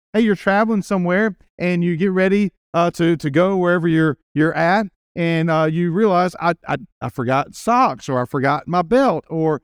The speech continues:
you know, "I forgot the very piece of clothing that is most significant for the occasion that I'm traveling for." You know, we all know what it's like to be there.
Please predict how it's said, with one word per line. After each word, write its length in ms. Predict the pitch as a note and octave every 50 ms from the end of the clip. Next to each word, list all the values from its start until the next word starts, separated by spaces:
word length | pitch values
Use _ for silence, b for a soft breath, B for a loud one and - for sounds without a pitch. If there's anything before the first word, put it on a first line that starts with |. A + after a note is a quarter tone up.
| _ _ _
you 80 | A3 A3+
know, 160 | G3+ G3 G#3+
"I 160 | G3+ G3 F#3
forgot 420 | - - F#3 F3+ G3 F#3+ G3 F3 - _ _ _ _ _
the 80 | D#3+ F#3+
very 380 | F3 E3+ A3 G#3+ G#3 G3+ F3+ - _ _ _
piece 260 | - G#3+ A#3+ G#3+ -
of 140 | G#3 F3 -
clothing 540 | - - D#3 A3 A3+ A3+ A3 F3+ G3 F#3+ F3+
that 240 | F#3 F#3+ F3 - F3
is 180 | F#3 D#3+ B2
most 220 | F3+ G3+ G3 E3+ -
significant 480 | - F3 G3 G#3+ G3 F#3+ G3+ G#3 E3
for 100 | - F#3+
the 120 | F3 E3+ D#3+
occasion 680 | C#3 - - G3+ A3 B3 B3 F3+ C#3+ E3+ E3+ F3 - _ _ _ _ -
that 100 | F3+ G3
I'm 160 | F3+ F3 F3+
traveling 560 | - - G#3 G3+ G3 F3+ F#3 G3+ F#3+ E3+ D3+
for." 380 | F#3 C4+ C#4+ C#4 A3 D#3+ B2+ - _ _ _ _ -
You 100 | A3+ C4
know, 60 | C4
we 160 | A#3+ C4 C4+
all 200 | C4+ C4+ C#4 C#4+
know 120 | C4+ B3+
what 160 | A#3+ A3+ A3+ A3
it's 160 | G3 - F#3+
like 240 | F3+ F#3 F#3+ F#3 - _ _ _ _ _
to 80 | A#3+
be 160 | A3 C#4+ D4+ C#4+
there. 300 | A3 E3+ C3+ A2+ -